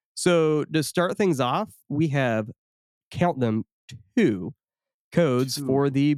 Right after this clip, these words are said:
Speaker 1: Birth of Ultraman, which has seven of the most iconic episodes from the original Ultraman series, both subbed and dubbed, along with the Birth of Ultraman stage show.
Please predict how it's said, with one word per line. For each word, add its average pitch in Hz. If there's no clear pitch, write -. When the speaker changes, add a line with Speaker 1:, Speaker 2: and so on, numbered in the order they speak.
Speaker 1:
Birth 165
of 180
Ultraman, 123
which 120
has 113
seven 202
of 185
the 165
most 156
iconic 175
episodes 117
from 113
the 123
original 139
Ultraman 120
series, 120
both 123
subbed 175
and 165
dubbed, 95
along 165
with 147
the 143
Birth 160
of 147
Ultraman 120
stage 185
show. 80